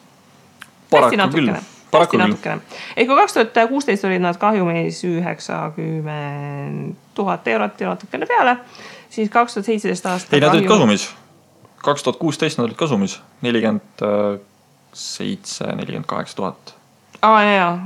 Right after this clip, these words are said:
Speaker 2: Oot, oot, oot, oot.
Speaker 1: Vaata, see on
Speaker 2: Ei.
Speaker 1: see, kui numbrid palju on.
Speaker 2: Ei, ei olnud. Kasumiaruanne kaks tuhat kuusteist, üheksakümmend üks tuhat kahjumis. Kaks tuhat seitseteist,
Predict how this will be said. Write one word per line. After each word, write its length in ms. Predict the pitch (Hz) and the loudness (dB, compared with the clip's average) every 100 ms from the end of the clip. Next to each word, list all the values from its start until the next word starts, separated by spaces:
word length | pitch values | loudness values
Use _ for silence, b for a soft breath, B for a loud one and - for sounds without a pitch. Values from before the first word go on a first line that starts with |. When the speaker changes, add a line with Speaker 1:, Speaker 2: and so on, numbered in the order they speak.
| - | -8
Speaker 2:
Oot, 180 | - 269 | -6 -6
oot, 140 | 285 | -6
oot, 260 | 349 320 - | -8 -6 -8
oot. 220 | 233 - _ _ _ _ _ - | -10 -14 _ _ _ _ _ -2
Speaker 1:
Vaata, 160 | 180 | 0
see 140 | 156 175 | 4 6
on 60 | |
Speaker 2:
Ei. 20 | 208 | 6
Speaker 1:
see, 160 | 220 | 4
kui 100 | 143 | 4
numbrid 240 | 120 113 104 | 4 2 2
palju 240 | 104 104 | 2 4
on. 160 | 101 98 92 - _ _ _ - | 2 0 -4 -14 _ _ _ -6
Speaker 2:
Ei, 440 | - 185 202 226 | -2 0 2 2
ei 160 | 269 359 | 0 0
olnud. 420 | 440 339 208 - - _ _ _ | 2 2 0 -4 -20 _ _ _
Kasumiaruanne 840 | 214 262 302 247 208 202 202 202 | 4 4 0 2 4 4 4 2
kaks 200 | 196 220 | 0 -2
tuhat 120 | - 202 | -4 -6
kuusteist, 640 | 214 202 254 320 - - - | -6 -6 -6 -8 -12 -20 -10
üheksakümmend 540 | 208 214 214 226 196 202 | -4 -4 -4 -4 -4 -4
üks 100 | - | -6
tuhat 520 | 202 202 196 _ - _ _ _ | -4 -4 -4 _ -20 _ _ _
kahjumis. 640 | - 247 277 269 269 - - _ _ _ _ _ _ _ _ _ _ _ - | -4 -2 -2 -6 -8 -14 -20 _ _ _ _ _ _ _ _ _ _ _ -8
Kaks 180 | 170 | -8
tuhat 180 | - 175 | -8 -10
seitseteist, 920 | - 180 185 208 240 269 - _ - | -6 -6 -4 -6 -6 -10 -18 _ -20